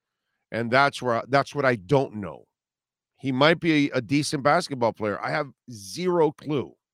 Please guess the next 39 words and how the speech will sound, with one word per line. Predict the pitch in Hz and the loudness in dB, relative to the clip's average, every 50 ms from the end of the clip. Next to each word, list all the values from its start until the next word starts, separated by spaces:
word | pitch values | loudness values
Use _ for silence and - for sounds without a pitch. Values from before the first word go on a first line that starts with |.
| _ _ _ _ _ _ _ _ _ _ _ _ _ _ | _ _ _ _ _ _ _ _ _ _ _ _ _ _
I | - 117 | -2 0
have | 131 139 139 - | 2 2 0 0
to | 131 123 | -2 -4
literally | 120 120 127 143 151 143 147 143 143 135 | -2 0 2 2 4 4 2 0 -2 -2
watch | 127 113 113 127 127 135 131 - - | -4 -2 2 2 4 2 2 0 -4
him | 123 120 107 | -8 -8 -6
play | - - 123 117 113 | -4 -2 -2 0 0
basketball, | 95 117 110 110 104 - - 101 82 107 107 | 0 0 0 -2 -2 -6 -10 -6 -2 -2 0
and | 101 | 0
I've | 98 92 90 | -2 -4 -2
never | 101 104 101 98 95 | -2 -2 -2 -2 -4
done | 82 80 95 92 90 85 | -4 -4 -6 -6 -6 -8
that. | 80 76 - - | -10 -12 -14 -16
So | - - 87 82 80 78 76 - _ _ _ _ _ _ _ _ _ - | -14 -12 -12 -10 -10 -12 -14 -16 _ _ _ _ _ _ _ _ _ -12
I | - 95 | -10 -4
have | 101 113 117 104 | -2 0 0 0
to | - 127 113 | -2 -6 -8
plead | - - 117 120 104 92 - | -8 -6 -6 -6 -6 -8 -10
ignorant | 110 110 90 85 95 90 85 82 - - | -12 -12 -12 -12 -12 -12 -12 -12 -10 -8
there | 90 92 90 | -6 -6 -6
on | 90 87 87 | -6 -6 -8
that | 87 87 - - | -8 -10 -10 -10
part. | - 92 71 - - _ | -10 -10 -10 -10 -4 _
But | - 170 165 135 - - | 2 4 4 2 0 -2
if | 127 120 - - | -4 -4 -4 -6
he's | 120 123 113 92 - - | -8 -10 -10 -10 -8 -4
anything | 143 156 165 175 170 - 170 165 156 147 | -4 -2 -2 -4 -4 -4 -4 -4 -2 0
like | 143 135 135 127 - _ _ _ _ _ _ _ _ | 0 0 0 0 -2 _ _ _ _ _ _ _ _
Harold | - - 135 143 151 151 147 123 | -6 0 2 4 4 4 4 2
Miner, | 127 139 147 156 165 170 180 185 180 160 - _ _ _ _ | 2 2 4 4 4 4 2 2 0 -2 -4 _ _ _ _
I | 98 110 | -4 -4
want | 120 123 131 135 123 113 | -2 -2 -2 -4 -4 -4
nothing | 113 117 123 135 135 - - 139 127 120 104 | -4 -4 -2 -2 -2 -2 -4 -6 -6 -6 -8
to | - 110 | -10 -10
do | 87 110 107 | -8 -8 -8
with | 95 92 85 - - | -8 -8 -12 -16 -18
him | 71 69 _ _ _ _ _ _ _ _ _ _ _ _ _ _ - | -20 -20 _ _ _ _ _ _ _ _ _ _ _ _ _ _ -4
at | 113 113 | 0 0
all. | 110 98 82 76 - | 2 0 0 -4 -8